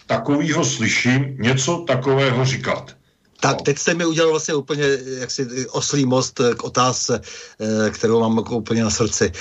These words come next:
Speaker 2: Ze strany Západu sílí snahy o přijetí Ukrajiny, Moldávie a Gruzie, eh, do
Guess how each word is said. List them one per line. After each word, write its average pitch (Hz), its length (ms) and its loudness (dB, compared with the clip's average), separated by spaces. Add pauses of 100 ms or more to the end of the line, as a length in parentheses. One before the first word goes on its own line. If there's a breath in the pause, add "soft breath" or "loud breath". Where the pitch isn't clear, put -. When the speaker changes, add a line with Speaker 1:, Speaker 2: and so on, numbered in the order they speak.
(240 loud breath)
Speaker 2:
Ze 104 160 2
strany 165 280 4
Západu 143 380 2
sílí 139 340 -4
snahy 135 320 -2
o 135 60 -6
přijetí 127 500 -6
Ukrajiny, 151 680 2
Moldávie 131 600 2
a 123 100 -4
Gruzie, 117 680 -2
eh, 110 580 -2
do 113 400 4